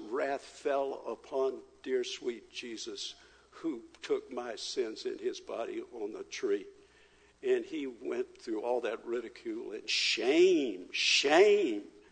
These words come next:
But for the joy that was set before him, he endured the cross, despising the shame.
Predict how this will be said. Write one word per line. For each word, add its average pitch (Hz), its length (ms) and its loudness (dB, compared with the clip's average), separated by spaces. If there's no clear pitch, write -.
But - 100 -16
for - 100 -10
the 107 100 -10
joy 117 280 0
that 113 120 -8
was 113 140 -6
set 123 200 -4
before 120 300 -4
him, 107 60 -10
he 107 120 -8
endured 120 480 -4
the 107 60 -8
cross, 120 320 -4
despising 117 760 -6
the 101 80 -8
shame. 110 260 -6